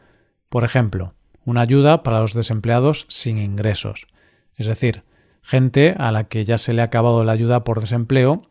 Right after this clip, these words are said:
y no tiene más ingresos. También existe el subsidio para mayores de cincuenta y dos, un subsidio para mayores de cuarenta y cinco, un subsidio para emigrantes retornados, subsidio para liberados de prisión,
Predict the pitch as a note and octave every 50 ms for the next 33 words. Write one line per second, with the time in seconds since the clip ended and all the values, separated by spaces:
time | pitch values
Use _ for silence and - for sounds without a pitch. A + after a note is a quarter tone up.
0 | _ _ _ - A#2+ A2 A#2 A2 - - A#2+ A#2 B2+ B2 A#2 A2+ A2 - G2+ F#2+
1 | F#2 G2+ G#2 B2 A#2 - - G2+ - - - - _ _ _ _ _ _ _ _
2 | _ _ _ _ _ - B2+ A#2+ C#3 D#3 D#3 C3+ - - D#3 D#3 - - - D#3+
3 | D3 B2+ - A#2+ G#2 - - C3+ B2+ A#2+ C3+ C#3+ C#3 - B2 A#2 G#2+ G#2+ G#2+ A2
4 | A#2+ A#2+ C3 B2+ A2 B2 A2 - A#2 G#2+ G2+ - G2+ G2 F#2 - G2 G2+ A#2 C3
5 | A#2 G2+ - - _ _ _ _ _ _ _ _ _ _ _ - A#2 A#2+ B2 A2+
6 | - B2 - - - C3+ C3+ C3 C#3+ D#3 D#3 - B2 A2+ G#2+ G#2 G#2+ A#2 B2+ C#3
7 | C3+ A2+ A2+ C3+ C#3 C#3+ - C#3 B2+ A#2+ A2+ G#2+ G2+ G#2 G2+ F#2+ - - G#2+ G2+
8 | F#2+ - G2 G2 - _ _ _ _ _ _ _ _ _ - B2 A#2+ A#2 A2 -
9 | B2 A2 - - C#3 C3+ B2+ C3 C#3+ D3+ C#3+ - B2+ B2+ C#3 D3+ D#3+ - - A#2+
10 | A2+ A2 G#2+ G#2+ G#2+ A#2 A#2+ C3 B2+ - C#3+ C#3 C3+ C3 A#2 - - G2 F#2 G2+
11 | G#2+ C3 C3+ A#2 G2+ G2+ G#2+ - - - _ _ _ _ - _ _ _ _ -
12 | - - A2 G2 - - C#3+ D3 D3 C3+ C#3+ D#3 D3+ - - C3 C3+ C#3+ D3+ E3
13 | F#3 G#3 C#3+ A#2+ A#2 A#2+ A#2+ A#2 A#2 A2+ B2 C3 C#3+ D3+ C#3 - B2+ G#2+ - G2+
14 | G2+ - - A#2+ A2+ G2+ F2+ -